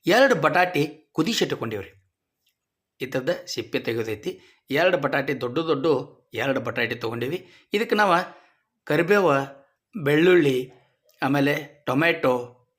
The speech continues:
ಉಳ್ಳಾಗಡ್ಡಿ, ಕೊತ್ತಂಬರಿ, ಹಸಿ ಮೆಣಸಿನಕಾಯಿ, ಕಸೂರಿ ಮೇಥಿ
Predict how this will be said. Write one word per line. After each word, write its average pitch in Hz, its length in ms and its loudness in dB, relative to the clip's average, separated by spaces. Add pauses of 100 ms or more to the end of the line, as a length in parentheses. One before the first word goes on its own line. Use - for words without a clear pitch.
(120)
ಉಳ್ಳಾಗಡ್ಡಿ, 127 880 -2 (360)
ಕೊತ್ತಂಬರಿ, 135 840 -2 (1200)
ಹಸಿ - 280 -2
ಮೆಣಸಿನಕಾಯಿ, 139 1000 -4 (720)
ಕಸೂರಿ 160 360 2
ಮೇಥಿ 110 500 -6